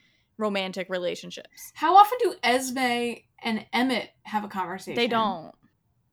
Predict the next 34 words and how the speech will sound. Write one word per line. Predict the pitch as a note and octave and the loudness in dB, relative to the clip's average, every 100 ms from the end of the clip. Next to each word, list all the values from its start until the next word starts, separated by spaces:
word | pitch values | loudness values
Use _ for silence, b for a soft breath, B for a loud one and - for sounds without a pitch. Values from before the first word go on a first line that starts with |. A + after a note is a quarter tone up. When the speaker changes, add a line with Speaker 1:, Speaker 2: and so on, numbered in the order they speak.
| _ | _
Speaker 2:
This | B3+ F4+ | -2 4
is | B4 | 8
hilarious. | G4 C#4 A#3 G#3 E3 B3+ - | 10 10 6 2 0 -4 -4
<laughs> | |
I | D4+ | 0
never | D4 F#4 - | 2 2 4
Speaker 1:
<laughs> | |
Speaker 2:
I | F#4 F#4 F#4 D4+ F#4+ - A3 - - - E4 | 2 4 2 2 -6 -6 -16 -16 -4 6 8
don't | A4 | 10
think | B4 - | 8 6
any | D#4+ G4 | 4 6
of | G4+ | 4
them | F4+ E4 | 2 6
talk | E4+ F#4 | 6 6
to | F4+ | 2
each | D4+ C4 | 0 2
other | G3+ G3+ F#3 | 0 0 0
other | A3+ B3 | 4 4
Speaker 1:
They | |
Speaker 2:
than | A#3+ A#3+ G#3 | 6 2 2
they | |
Speaker 1:
don't. | G#3+ | 2
Speaker 2:
talk | A#3 A3+ | 0 0
to | A3+ | -4
Bella | F#3+ F3+ A#3 - | 0 0 2 0
and | A#3 | -2
they | A3+ | 0
Speaker 1:
You | C4 | 2
Speaker 2:
talk | A#3 | 4
to | C4 | 4
Speaker 1:
only | D4 D#4 | 2 2
Speaker 2:
their | D#4 D#4 | 2 0
Speaker 1:
exist | B3 A3+ | 0 0
Speaker 2:
partners. | A3+ F3+ G3+ - | -2 -6 -10 -16